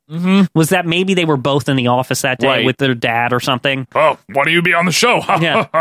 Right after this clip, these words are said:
Speaker 2: exactly.
Speaker 1: Then we have to unfortunately cut to the real Men on a Mission, rapping horribly with a green screen
Speaker 2: Of,
Speaker 1: behind
Speaker 2: like,
Speaker 1: them.
Speaker 2: the Hood, I guess.
Speaker 1: Of
Speaker 2: As
Speaker 1: the Hood.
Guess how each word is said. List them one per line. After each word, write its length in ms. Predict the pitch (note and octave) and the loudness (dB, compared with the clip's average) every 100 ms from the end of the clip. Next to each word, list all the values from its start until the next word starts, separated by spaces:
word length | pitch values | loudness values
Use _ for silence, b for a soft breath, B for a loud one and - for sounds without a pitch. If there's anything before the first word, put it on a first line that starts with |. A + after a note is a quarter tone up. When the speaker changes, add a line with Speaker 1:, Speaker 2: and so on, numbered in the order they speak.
| D#3 | -2
Speaker 2:
exactly. 640 | C#3+ B2+ G3 F3+ - D#3+ | -2 -2 -2 -2 -6 -4
Speaker 1:
Then 240 | B2 G#3+ C4+ | 0 2 2
we 80 | G3 | 2
have 180 | D#3 - | 0 0
to 240 | B2+ A#2+ | 0 2
unfortunately 760 | A#2+ A#2 - D#3 D#3 D3+ B2+ G#2+ | 0 -2 0 0 0 0 -2 -2
cut 260 | - C3+ - | -2 -4 -2
to 100 | C3+ | 0
the 120 | A2+ | 2
real 500 | G2 A2+ F3+ D3+ A2+ | 2 4 4 4 2
Men 200 | A2 A2 | 2 2
on 140 | G#2+ G#2 | 2 2
a 60 | |
Mission, 500 | G#2+ A2+ - A2 G#2 - - | 2 2 2 2 2 -2 -8
rapping 480 | F#2+ A#2 C3+ C#3+ B2 | -2 0 0 -2 -4
horribly 760 | C3+ C3+ C#3 C3 B2 B2+ B2+ B2 | -2 0 2 2 0 2 2 0
with 180 | A#2+ A2+ | 0 -2
a 60 | |
green 500 | F#2+ G2 A2+ C#3 D3 | -4 -2 0 2 2
screen 500 | C#3 - C3 D3 C#3+ | 2 0 0 2 2
Speaker 2:
Of, 20 | C3+ | 0
Speaker 1:
behind 260 | C#3+ C3 | 2 2
Speaker 2:
like, 120 | D3+ | 2
Speaker 1:
them. 140 | C3 C3+ | 0 0
Speaker 2:
the 100 | C#3 | 0
Hood, 440 | - - C3+ D3+ | -2 -2 0 2
I 160 | E3 F3 | 0 0
guess. 420 | F3 G3 E3 - | 0 -2 -2 -4
Speaker 1:
Of 100 | D3 - | -6 -4
Speaker 2:
As 180 | C#3 C#3+ | -2 0
Speaker 1:
the 100 | C3 | 0
Hood. 380 | B2+ B2+ C3 C3+ | 2 2 2 0